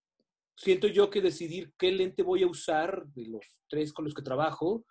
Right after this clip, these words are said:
muchas veces tiene que ver más con, con experiencias pasadas, ¿no? O sea, de,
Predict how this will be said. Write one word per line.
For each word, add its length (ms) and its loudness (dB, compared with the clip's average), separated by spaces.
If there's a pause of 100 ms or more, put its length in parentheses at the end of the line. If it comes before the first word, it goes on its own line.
(540)
muchas 380 4
veces 240 4
tiene 220 2
que 100 6
ver 180 8
más 240 2
con, 500 2
con 200 0
experiencias 580 2
pasadas, 560 2
¿no? 140 0
O 80 2
sea, 160 0
de, 180 -4